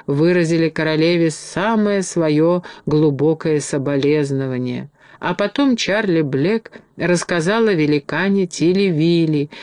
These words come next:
который может помериться силами с Арахной. Он посадил Рамину и ее фрейлин на ладонь и поднял к окну,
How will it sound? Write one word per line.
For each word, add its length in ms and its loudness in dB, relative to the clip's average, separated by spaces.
который 380 2
может 400 0
помериться 720 0
силами 500 0
с 160 -6
Арахной. 760 -8
Он 200 -2
посадил 560 -2
Рамину 680 -2
и 60 0
ее 320 2
фрейлин 800 0
на 100 -2
ладонь 580 0
и 200 0
поднял 500 2
к 100 -6
окну, 600 -2